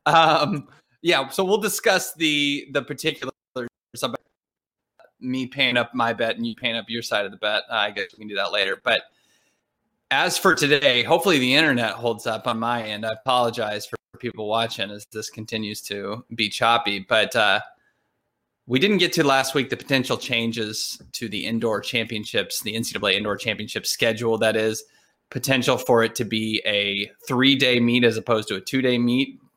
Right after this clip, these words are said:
obviously to comply with some covid restrictions and to make things a little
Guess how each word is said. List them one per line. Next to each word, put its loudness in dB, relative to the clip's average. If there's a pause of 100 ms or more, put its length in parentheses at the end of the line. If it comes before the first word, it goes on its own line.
(300)
obviously -4
to -10
comply 0
with -6
some -10 (380)
covid 6
restrictions 2
and -2
to -4
make -6
things -6
a -10
little -2